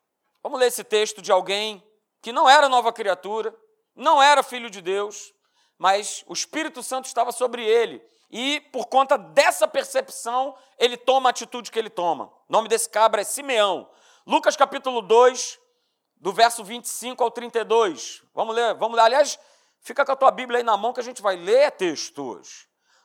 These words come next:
Lucas capítulo dois, do verso vinte e cinco ao trinta e dois, verso vinte e cinco diz assim: "Ora,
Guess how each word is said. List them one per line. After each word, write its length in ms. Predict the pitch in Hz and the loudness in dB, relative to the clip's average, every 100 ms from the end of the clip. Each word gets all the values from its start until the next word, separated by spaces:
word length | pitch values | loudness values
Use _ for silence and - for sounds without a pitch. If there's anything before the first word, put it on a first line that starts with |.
| - | -6
Lucas 260 | 294 294 | -4 -2
capítulo 460 | - 254 262 254 233 | -2 -2 -4 -10 -6
dois, 580 | 180 220 240 233 - - _ _ _ _ | 2 4 4 0 -14 -18 _ _ _ _
do 140 | 156 196 | -8 2
verso 280 | 226 233 | 2 2
vinte 200 | 202 226 | -8 -10
e 40 | - | -10
cinco 240 | - 226 | -10 -6
ao 80 | 214 | -6
trinta 260 | 208 208 185 | -6 -8 -6
e 40 | |
dois, 160 | 185 202 | -6 -2
verso 260 | 220 214 | -2 -2
vinte 260 | 180 208 - | -12 -14 -10
e 20 | |
cinco 240 | - 214 | -12 -12
diz 120 | 202 185 | -6 -4
assim: 240 | 190 190 | -4 0
"Ora, 300 | 226 294 190 | 6 8 8